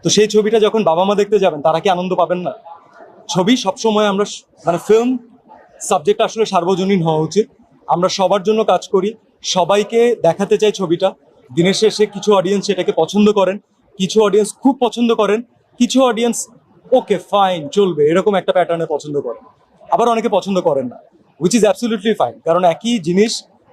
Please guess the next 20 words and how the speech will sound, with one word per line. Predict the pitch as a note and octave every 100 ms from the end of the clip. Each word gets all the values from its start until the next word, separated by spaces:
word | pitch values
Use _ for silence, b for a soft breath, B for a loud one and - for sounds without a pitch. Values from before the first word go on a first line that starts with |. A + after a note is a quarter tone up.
| -
একই | E3 - A3
প্রোডাক্ট, | - G3 F#3+ G3+
একই, | E3+ D#3+ G#3 G#3 G3+
আহ, | D#3 D#3
ফিল্ম, | D#3 G3 G3+ G#3+ - _ -
একই | F3 F3+ G#3+
গান | F3 F3+ G3 G#3+ _ _ _ _
সবার | - F#3+ G3+
একই | G#3 F#3
সাথে | G#3+ A3 A3
পছন্দ | F3 G#3 G3
হবে | G3 G#3
এরকম | F3 G3+ G3
কোনো | G3
কথা | E3 D3 E3+
নেই। | F3 C4 _ _ _ -
তবে | E3+ E3 C4+ -
ultimately | E3 G#3 G3+ G#3 B3+
আমাদের | F#3 E3 E3 D#3
দেশের | D3+ - F#3